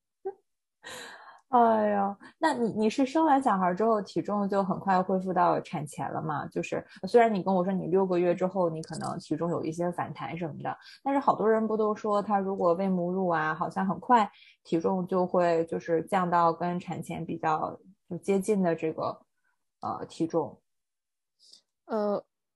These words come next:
Speaker 2: 我，我母乳其实喂得很不顺利，最后就变成混合喂养了，一半是用棒，棒出来的母乳喂她，另外一部分就是用配方奶。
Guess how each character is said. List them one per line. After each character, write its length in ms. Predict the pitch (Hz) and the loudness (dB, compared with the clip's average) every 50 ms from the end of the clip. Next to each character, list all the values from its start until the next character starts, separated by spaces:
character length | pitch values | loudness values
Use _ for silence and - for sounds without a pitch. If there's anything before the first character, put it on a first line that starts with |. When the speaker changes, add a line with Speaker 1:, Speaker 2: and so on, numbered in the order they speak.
| _ | _
Speaker 2:
我， 100 | - 208 | -4 -4
我 320 | 196 - - - 196 - - | -4 -2 -2 0 2 2 2
母 280 | 202 208 220 247 285 | 2 0 0 0 0
乳 340 | 339 339 311 311 311 269 220 | 0 -2 -2 -4 -4 -4 -4
其 220 | 214 - - 269 277 | -4 -4 -4 -4 -4
实 360 | - 262 240 247 262 262 247 - | -4 -2 0 0 2 2 0 0
喂 160 | - 269 277 | 0 0 0
得 100 | 247 233 | 2 2
很 160 | 247 - 208 | 0 0 -2
不 140 | 170 - 202 | -6 -4 -6
顺 340 | - - - 381 349 247 208 | -6 -4 -4 -2 -2 -2 0
利， 320 | 196 202 190 180 170 - - | -2 -2 -2 -4 -6 -8 -10
最 180 | - - - 269 | -4 2 4 6
后 100 | 269 254 | 6 6
就 120 | 220 240 | 6 4
变 180 | 226 269 254 240 | 4 6 4 4
成 180 | - 240 220 | 4 2 -2
混 200 | - - 339 311 | 0 2 0 2
合 160 | 285 214 185 185 | 4 4 4 4
喂 100 | 196 190 | 4 2
养 240 | 185 139 73 58 | 2 0 -4 -6
了， 180 | - - - - - | -8 -8 -8 -8 -8
一 140 | - 175 202 | -6 -6 0
半 340 | 202 - 254 233 214 220 220 | 4 6 6 6 6 4 2
是 400 | - - - 220 196 180 180 170 | -2 -2 0 2 4 4 4 4
用 260 | 175 208 196 185 190 | 4 4 2 2 0
棒， 280 | - _ - 254 226 220 226 | 0 _ 4 4 4 4 4
棒 200 | - 269 247 226 | 4 4 4 2
出 100 | - 220 | 0 -2
来 80 | 180 | -4
的 60 | 160 170 | -4 -4
母 180 | 165 170 170 | -4 -2 -2
乳 160 | 175 175 156 - | -2 -4 -2 0
喂 120 | 175 175 170 | 2 2 2
她， 300 | - - 180 170 - - | 2 0 -4 -4 -4 -4
另 140 | - 196 196 | -6 -4 -2
外 100 | 196 190 | 0 0
一 60 | 180 | 0
部 140 | 180 185 185 | -2 -2 -2
分 180 | - 180 165 | 0 0 0
就 100 | 180 - | 0 0
是 140 | 190 - - | -4 -4 -2
用 240 | - 185 180 175 180 | 0 0 0 0 0
配 160 | - - 214 | 0 0 2
方 160 | 214 220 214 | 2 2 2
奶。 300 | 220 214 - - - - | 0 0 -2 -4 -6 -10